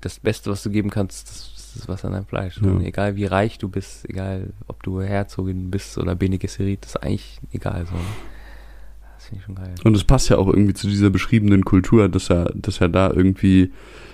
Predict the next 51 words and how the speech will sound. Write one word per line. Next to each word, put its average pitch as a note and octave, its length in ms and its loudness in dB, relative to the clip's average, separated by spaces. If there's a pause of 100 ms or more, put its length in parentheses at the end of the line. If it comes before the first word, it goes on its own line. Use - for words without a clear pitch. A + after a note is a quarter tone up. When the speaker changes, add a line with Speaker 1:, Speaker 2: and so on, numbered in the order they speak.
(420)
Speaker 2:
die, A2 140 4
die C3+ 400 8
dann A2 160 6
irgendwie G#2+ 320 6
soziale G#2+ 480 6
Macht G2 300 2
haben G2+ 280 4
wie F#2+ 60 0
Stilgar, G2+ 560 4
sind G2+ 180 2
halt G2+ 200 2
die A2 80 8
Leute, G#2+ 360 6
die G2 140 4
irgendwie F#2+ 380 4
am F2+ 100 6
fähigsten A2 480 4
sind, G2 560 4
äh, F#2 220 6
zu - 160 0
überleben F#2+ 640 4
und, F#2 360 0
Speaker 1:
Mhm. F#2+ 200 0
Speaker 2:
äh, - 40 -4
für, G2 240 0
fürs G2 180 2
Überleben F#2+ 440 4
zu, - 140 -6
zu, - 580 -4
zu - 200 -12
ste-, - 200 -4 (160)
äh, F2 300 4 (440)
sich G2 240 0
einzusetzen. F#2 560 0
Und G2 140 2
es - 100 -8
geht G#2+ 180 2
halt G2+ 140 4
nicht G2+ 180 2
um, G2 300 2
wer, F2+ 160 0
wer G#2 160 2
hat G#2+ 120 -4
das, - 180 -4
äh, F#2+ 100 0
wer - 800 -4
hat - 20 2
das G2+ 140 0
meiste G2 320 2
Geld, G#2 500 4
äh, G2 600 0